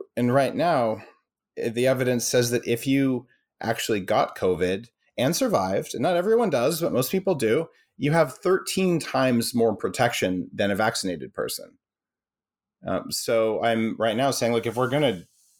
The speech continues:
give away our freedoms for, for some sort of social credit score called a vaccine passport,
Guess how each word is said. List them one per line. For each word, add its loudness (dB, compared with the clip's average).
give -2
away 2
our 2
freedoms 0
for, 0
for -2
some -2
sort 2
of -2
social 0
credit 0
score -2
called -2
a -2
vaccine -2
passport, -2